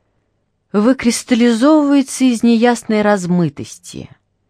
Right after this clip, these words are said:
Необходимость почесать нос и сходить по нужде несколько расходится с нежеланием полностью проснуться, сбросить с себя ореол сна.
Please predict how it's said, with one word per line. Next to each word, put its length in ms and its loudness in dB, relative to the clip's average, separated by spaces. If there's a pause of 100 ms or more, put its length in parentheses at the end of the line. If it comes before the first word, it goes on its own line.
(300)
Необходимость 640 -2
почесать 420 -4
нос 320 0
и 40 -4
сходить 540 -4
по 100 -2
нужде 460 -2
несколько 500 -4
расходится 640 -4
с 80 -18
нежеланием 640 -2
полностью 520 -6
проснуться, 680 -6 (320)
сбросить 540 -4
с 80 -16
себя 340 -2
ореол 460 -6
сна. 460 -12